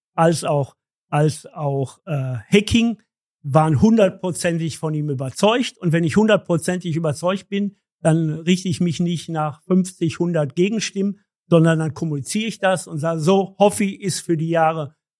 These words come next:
oder ich lasse es offen, ob die Vertragsgestaltung hätte anders aussehen können, habe ich ihm gesagt. Aber das ist unser Mann und da stärke ich ihm den Rücken.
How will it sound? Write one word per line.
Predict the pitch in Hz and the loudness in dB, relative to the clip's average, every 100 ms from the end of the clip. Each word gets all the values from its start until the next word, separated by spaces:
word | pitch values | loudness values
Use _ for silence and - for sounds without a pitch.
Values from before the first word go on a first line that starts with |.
| _ | _
oder | 175 147 120 _ _ _ _ | 0 0 0 _ _ _ _
ich | 113 | -4
lasse | 151 135 147 | -2 0 -4
es | - | -2
offen, | 226 - 262 | -2 -2 -4
ob | 170 - | -4 -2
die | 151 | -2
Vertragsgestaltung | 156 147 196 196 - 185 175 160 147 143 | -2 -4 -4 -4 -4 -4 -2 -2 -2 -4
hätte | 127 143 | -2 -2
anders | 196 247 233 | -2 0 0
aussehen | 214 - 214 | -2 -2 -4
können, | 202 202 | 0 2
habe | 151 | 2
ich | 139 | 2
ihm | 139 | -2
gesagt. | 135 156 196 _ _ - | 0 0 0 _ _ -8
Aber | 156 151 | -4 0
das | 185 208 | 0 0
ist | 202 202 | -4 -4
unser | 175 160 | -2 0
Mann | 165 175 | -2 -4
und | 160 | -6
da | 160 | -6
stärke | - 165 156 | -4 -2 -2
ich | 139 | -2
ihm | 156 | -2
den | 147 143 | -2 -2
Rücken. | 143 185 139 | -2 -4 -10